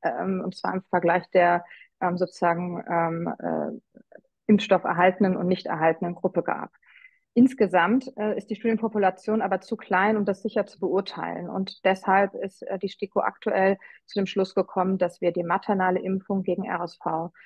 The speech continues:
äh, im, im, unter den aktuellen Bedingungen nicht empfehlen können. Ich weiß nicht, ob, ähm, Herr Liese vielleicht noch ergänzen mag, ähm, aber,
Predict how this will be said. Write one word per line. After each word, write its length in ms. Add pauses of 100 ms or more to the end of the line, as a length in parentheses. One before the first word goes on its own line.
(220)
äh, 260 (300)
im, 360
im, 260
unter 220
den 220
aktuellen 560
Bedingungen 380
nicht 200
empfehlen 440
können. 320 (1900)
Ich 60
weiß 240
nicht, 180
ob, 320
ähm, 180
Herr 120
Liese 240
vielleicht 280
noch 120
ergänzen 480
mag, 320 (560)
ähm, 340 (100)
aber, 400